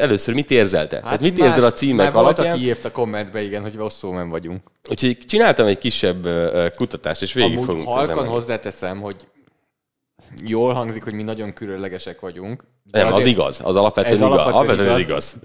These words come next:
Speaker 2: Ettől függetlenül akkor inkább azt mondom, azért sokszor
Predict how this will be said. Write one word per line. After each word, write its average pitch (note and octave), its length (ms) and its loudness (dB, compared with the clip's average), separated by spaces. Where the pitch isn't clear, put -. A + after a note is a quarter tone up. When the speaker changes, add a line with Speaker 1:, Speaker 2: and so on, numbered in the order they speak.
Speaker 2:
Ettől D3 320 0
függetlenül B2 600 0
akkor G2 360 -6
inkább G2 200 -12
azt F#2+ 180 -10
mondom, A2+ 360 -4
azért G#2 520 0
sokszor G#2+ 880 -2